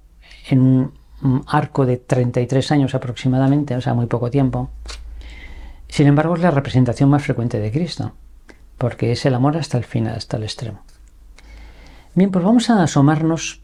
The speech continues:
a, a esos días, y concretamente al más importante de esos días, que es el jueves,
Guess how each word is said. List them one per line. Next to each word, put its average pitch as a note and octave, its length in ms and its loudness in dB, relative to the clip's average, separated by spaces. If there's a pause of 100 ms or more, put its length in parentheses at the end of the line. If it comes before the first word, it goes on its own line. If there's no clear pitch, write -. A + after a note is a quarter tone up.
(300)
a, C3+ 500 4 (520)
a C#3 220 2
esos D#3 320 0
días, A2 460 -4
y D#3 100 2
concretamente G3 840 2 (180)
al D3+ 220 0
más D#3 200 0
importante D3 600 2
de B2+ 80 2
esos B2 260 -2
días, C3+ 240 2
que - 80 0
es B2+ 100 -2
el B2+ 120 2
jueves, - 640 -6